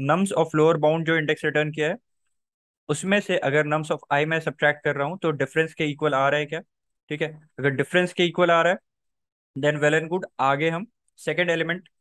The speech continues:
तो मिल चुका, थर्ड एलिमेंट, सेकंड एलिमेंट के कॉरेस्पॉन्डिंग खोजने का कोशिश करेंगे, जो सेकंड एलिमेंट से diff अमाउंट बड़ा रहेगा, ठीक है? और अगर कोई भी इन दोनों में से कंडीशन फॉल्स हो जाता है तो इसका मतलब कि आपको सेकंड एलिमेंट ही नहीं मिल पा रहा है, तो थर्ड एलिमेंट खोजने का कोई जरूरत नहीं।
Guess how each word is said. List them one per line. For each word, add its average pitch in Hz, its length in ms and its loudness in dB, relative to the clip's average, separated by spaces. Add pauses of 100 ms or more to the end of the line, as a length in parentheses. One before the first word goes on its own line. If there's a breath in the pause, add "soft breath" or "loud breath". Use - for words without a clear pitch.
(320)
तो 156 60 -2
मिल 156 180 -2
चुका, 180 220 0
थर्ड 170 280 0
एलिमेंट, 165 360 -2 (260)
सेकंड 156 240 -4
एलिमेंट 151 480 -2
के 170 60 -2
कॉरेस्पॉन्डिंग 151 540 -2
खोजने 151 260 -2
का 156 80 -2
कोशिश 151 320 -4
करेंगे, 156 280 -4 (360 soft breath)
जो 170 80 2
सेकंड 185 340 0
एलिमेंट 170 320 0
से 202 100 -4
diff 170 320 -4
अमाउंट 156 340 0
बड़ा 143 240 2
रहेगा, 120 260 -4 (220)
ठीक 160 120 -6
है? 180 120 -6 (640)
और 131 380 4 (320)
अगर 156 280 2
कोई 175 220 4
भी 175 160 0
इन 170 100 -2
दोनों 165 180 -2
में 165 100 -4
से 165 80 -6
कंडीशन 151 380 -6 (240)
फॉल्स 151 240 4
हो 160 60 -2
जाता 156 220 0
है 180 80 -4 (240)
तो 147 60 0
इसका 143 200 -2
मतलब 147 280 -2
कि 147 80 0
आपको 143 200 0
सेकंड 151 280 0
एलिमेंट 151 320 0
ही 156 40 -6
नहीं 156 120 -6
मिल 151 120 -4
पा 147 140 2
रहा 147 80 2
है, 143 40 -2
तो 147 100 0
थर्ड 143 220 -2
एलिमेंट 147 300 -4
खोजने 139 220 -4
का 151 80 0
कोई 147 220 0
जरूरत 127 340 0
नहीं। 120 60 -16